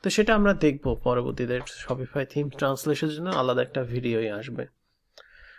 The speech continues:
আচ্ছা, তাহলে আমরা এখন প্রিসেট, আহ, দিয়েছি প্রত্যেকটাতে। এখন আমরা হচ্ছে আমাদের, আহ, এটাকে ফুললি কাস্টমাইজ করতে পারবো।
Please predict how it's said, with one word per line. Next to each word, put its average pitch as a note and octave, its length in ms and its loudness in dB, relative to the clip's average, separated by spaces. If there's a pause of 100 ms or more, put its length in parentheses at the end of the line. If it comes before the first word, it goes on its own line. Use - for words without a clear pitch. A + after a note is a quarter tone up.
(120)
আচ্ছা, D#3 220 4
তাহলে F#3+ 200 8
আমরা G3 200 6
এখন G3+ 200 4
প্রিসেট, F#3 680 0
আহ, C#3+ 280 2
দিয়েছি D3 460 0
প্রত্যেকটাতে। - 540 0
এখন E3+ 240 0
আমরা D#3 280 0
হচ্ছে D3+ 360 0
আমাদের, C#3 440 2
আহ, C3 200 2
এটাকে C3 340 -2
ফুললি E3+ 520 -2
কাস্টমাইজ C#3 580 0
করতে C#3+ 240 -4
পারবো। B2+ 420 -2